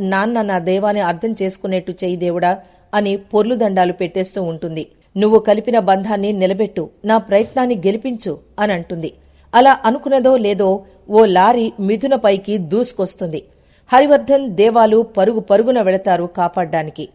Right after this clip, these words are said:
హరివర్ధన్ కాలు జారి పడిపోవడంతో దేవా వెళ్లి మిథున ప్రాణాలు కాపాడతాడు. మిథునను పట్టుకుని కంగారు పడిపోతాడు దేవా.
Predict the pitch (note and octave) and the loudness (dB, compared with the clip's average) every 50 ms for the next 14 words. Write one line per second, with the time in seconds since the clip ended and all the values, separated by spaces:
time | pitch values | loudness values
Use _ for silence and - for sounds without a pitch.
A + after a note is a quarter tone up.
0 | _ _ _ _ _ _ _ - - G#3+ A3 G#3+ A3 G3+ D#3+ G#3 G#3 F#3 F3 - | _ _ _ _ _ _ _ 0 4 4 6 6 4 2 2 0 -4 -4 -4 -2
1 | - F#3+ F#3+ G3+ G#3+ G3 E3 F#3+ F#3+ F#3 F#3+ G3 F#3+ G3 F#3+ F#3+ F#3+ G#3+ G3 F#3 | 2 2 4 4 2 0 0 2 2 2 2 2 0 -2 -4 -2 0 -2 0 0
2 | F#3+ F#3+ F#3 - A3+ G3 F#3 F#3 F#3 - - _ _ - E3+ G#3+ A#3 B3 B3+ C4 | 0 0 0 0 0 0 0 -2 -4 -12 -20 _ _ 0 4 6 6 6 6 6
3 | B3 G#3+ G#3 G#3 A3 A#3 G3+ F#3+ F#3+ F#3+ A#3+ A3+ A3+ - - F#3+ F3+ F#3 G3+ G3 | 4 4 2 0 0 -2 -2 -2 -2 -2 -2 -2 -2 -2 0 0 0 0 0 -2
4 | F#3 F#3 F#3 F#3+ F3+ F3+ F3+ G3 F#3 F3+ F3+ G3 F3+ F3+ F#3+ G#3 A3 - _ _ | -2 -2 -2 0 -2 0 0 0 -2 -2 0 0 0 0 0 -4 -6 -10 _ _
5 | _ - - G#3 A#3 A3 C4 C#4+ C#4+ C4+ B3 A3 - G3+ G3 G3+ A3 A3+ G#3+ G#3+ | _ -8 -2 0 0 2 4 4 4 4 2 2 0 -2 -2 -2 -4 -2 -2 -2
6 | G#3 G#3 - G3+ G#3 A#3+ C4 B3 G3 G3+ F#3 F3+ - G3 F#3 G3 F#3 F#3 G3 E3+ | -2 -2 -4 -2 0 2 0 0 0 -2 -6 -4 -4 -4 -2 -2 -2 -2 -4 -4
7 | D#3+ E3+ E3+ D#3+ D#3 | -2 -2 0 0 -2